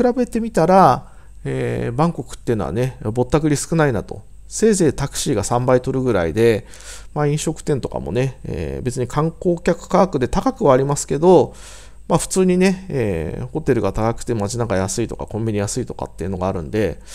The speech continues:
まあ、えー、こういうバリとか中東なんかに比べると、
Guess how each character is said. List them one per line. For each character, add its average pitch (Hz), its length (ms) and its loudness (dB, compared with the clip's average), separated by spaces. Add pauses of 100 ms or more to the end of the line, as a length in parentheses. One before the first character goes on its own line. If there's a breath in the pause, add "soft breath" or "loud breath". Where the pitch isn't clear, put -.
(400 loud breath)
ま 160 440 6
あ、 - 40 -20 (240)
え 69 580 -4
ー、 - 40 -10
こ 160 80 4
う - 20 6
い 143 40 4
う 127 60 0 (300)
バ 170 120 6
リ 151 120 4
と 113 80 -4
か - 240 -4 (300)
中 151 220 0
東 156 160 2
な 165 100 4
ん 170 60 -2
か 120 120 0
に 95 80 -4
比 123 120 -8
べ 131 100 4 (120)
る 143 100 -2
と、 175 480 4